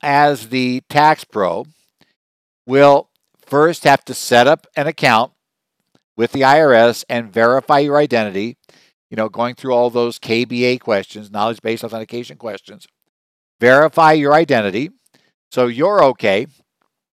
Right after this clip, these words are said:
You would then submit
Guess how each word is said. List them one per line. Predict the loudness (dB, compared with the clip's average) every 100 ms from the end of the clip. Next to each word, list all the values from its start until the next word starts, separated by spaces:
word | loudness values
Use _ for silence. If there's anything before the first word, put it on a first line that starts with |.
| _ _ _ _ _ _ _ -4
You | 0
would | 0 2
then | 4 4 2 -10
submit | -6 -4 -4 0 4 4